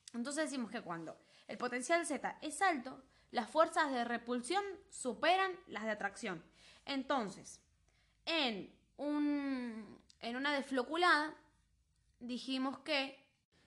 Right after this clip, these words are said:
el potencial Z determina la capacidad de la partícula para interactuar con iones solubles, especies polome-, poliméricas, etcétera.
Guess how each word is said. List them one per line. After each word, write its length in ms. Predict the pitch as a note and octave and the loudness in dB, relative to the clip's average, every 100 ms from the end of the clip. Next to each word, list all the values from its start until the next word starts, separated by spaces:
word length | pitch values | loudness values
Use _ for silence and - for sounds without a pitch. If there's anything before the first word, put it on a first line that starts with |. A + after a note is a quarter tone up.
| - - | -16 2
el 500 | D4 C#4+ C#4+ C#4 C4 | 4 6 4 0 0
potencial 540 | C#4 D4 C#4+ F4+ G4+ | -2 0 0 2 0
Z 240 | G4+ E4 F4 | 0 -2 0
determina 440 | B3+ A#3+ B3 C#4 | 0 -2 0 0
la 120 | C4+ | 0
capacidad 440 | A#3+ - G#3 B3+ C#4 | 0 -4 -4 2 4
de 80 | D4 | 4
la 100 | D4 | 2
partícula 540 | C4+ D4 E4 D#4 C#4 | -2 -2 2 2 6
para 180 | C#4 D#4 | 6 6
interactuar 640 | D4 B3+ A#3+ - D4 D#4+ | 2 2 0 2 0 0
con 200 | C4 A3+ | 0 -2
iones 280 | A3 A#3 - | -2 -4 -4
solubles, 720 | - A#3 G#3 E3+ D3 - - - | -6 -4 -2 -2 -4 -14 -18 -18
especies 380 | - F#3+ - | -8 -8 -6
polome-, 480 | - A#3+ D#4 D4+ C4 | -4 2 2 2 -2
poliméricas, 720 | - B3 C#4+ C4 A3 A3 A3 G3 | -2 0 2 0 0 -2 -6 -8
etcétera. 400 | E3+ C3+ - | -8 -12 -18